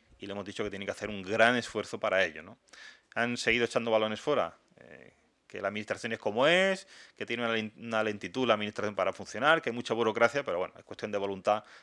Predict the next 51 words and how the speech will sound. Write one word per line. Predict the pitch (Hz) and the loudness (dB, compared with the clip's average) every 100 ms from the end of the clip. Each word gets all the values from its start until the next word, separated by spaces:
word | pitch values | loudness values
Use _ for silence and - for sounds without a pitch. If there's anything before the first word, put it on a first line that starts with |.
| _ | _
como | 104 98 | -6 -4
todos | 104 101 | -2 0
sabemos | - 98 104 | 2 0 0
que | - | -6
una, | 113 101 92 82 _ _ _ _ | -2 0 -2 -4 _ _ _ _
eh, | 90 87 85 92 - | -14 -14 -14 -18 -4
ley | 113 117 | 2 2
se | - 110 | 0 -4
pueda | 107 | -2
poner | 104 107 101 | 0 -2 -2
en | 101 | 0
marcha, | 110 - 101 | -2 -2 -4
que | 110 | -4
una | 107 | -4
medida | 98 104 107 | -2 -2 -2
se | 95 | -4
pueda | 101 101 | -4 -2
poner | 90 95 | -4 -6
en | 90 | -6
marcha | 92 - 92 - - - - - | -6 -4 -8 -10 -20 -20 -20 -6
más | 110 113 - | 0 2 4
allá | 95 101 104 95 - | 4 8 8 8 2
de | 82 95 | -6 -4
todo | 95 80 | -4 -4
eso. | - - _ _ - - - - - - | -8 -16 _ _ -20 -20 -20 -20 -20 -2
Y | 127 131 | 4 6
finalmente | 127 143 143 143 151 | 6 8 8 8 6
le | |
hemos | 143 135 | 6 2
dicho | 131 | 4
que | 143 | 8
la | 120 | 8
próxima | 123 - 127 | 6 4 4
vez | - | 6
que | 131 | 4
venga, | 143 113 | 6 4
que | 101 | 2
esperemos | 113 117 - | 0 0 -2
que | |
no | 117 | -2
sea | - | -2
muy | 117 113 | -2 4
tarde, | 139 120 117 - - | 4 4 -2 -6 -14
en | 107 | -10
lugar | 107 110 113 | -4 0 2
de | 117 | 2
repetirnos | 110 110 131 123 98 | 0 0 -2 -6 -8
insisten-, | 98 - - 110 92 - | -12 -14 -10 -12 -10 -6
insistentemente | 151 139 123 - 139 123 123 117 | -4 -4 -4 -2 -2 -2 -2 2
la | 110 | 2
frase, | - 120 - | 2 0 -2